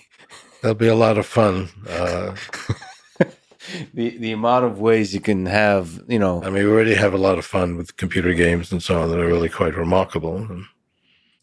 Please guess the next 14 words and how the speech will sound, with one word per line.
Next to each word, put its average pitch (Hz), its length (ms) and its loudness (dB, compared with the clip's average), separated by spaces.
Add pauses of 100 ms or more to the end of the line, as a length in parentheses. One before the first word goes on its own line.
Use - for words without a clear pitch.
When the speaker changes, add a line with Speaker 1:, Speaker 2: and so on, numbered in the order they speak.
(280)
Speaker 1:
What 110 100 6
do 139 60 6
you 143 60 6
think 131 180 4
about, 92 580 4
uh, 85 420 4
the 85 140 -2
digital 85 520 2
world, 85 560 0 (260)
uh, - 440 -4
the 85 100 -2
metaverse, 82 680 0 (800)
virtual 90 360 2
reality? 80 560 2